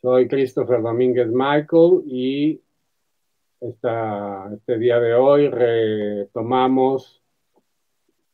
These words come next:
mis conferencias que este año han sido sobre la historia de la crítica literaria mundial a través de una serie de figuras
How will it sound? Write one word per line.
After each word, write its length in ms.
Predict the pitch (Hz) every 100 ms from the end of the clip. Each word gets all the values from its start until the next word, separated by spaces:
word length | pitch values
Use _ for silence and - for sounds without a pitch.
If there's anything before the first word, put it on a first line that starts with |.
| _ _
mis 200 | - 120
conferencias 1080 | - 127 117 127 127 135 131 139 139 139 139
que 180 | _ 123
este 260 | 117 - 120
año 300 | 117 120 113
han 140 | 113
sido 380 | 113 135 139 127
sobre 420 | 127 113 113 104
la 160 | 104 101
historia 720 | - - 120 120 120 120 117
de 140 | 107
la 200 | 98 101
crítica 560 | - 113 113 117 110 107
literaria 1040 | 98 92 104 101 104 107 107 104 101 95 82 - _ _ _ _ _ _ _ _ _ _ _ _ _ _ _ _ _ -
mundial 880 | 117 120 120 135 156 175 190 180 -
a 140 | - 110
través 460 | 117 113 120 123
de 80 | 120
una 260 | 117 120 113
serie 420 | 120 113 113 110
de 360 | 107 104 98
figuras 840 | - - 117 165 160 143 170 170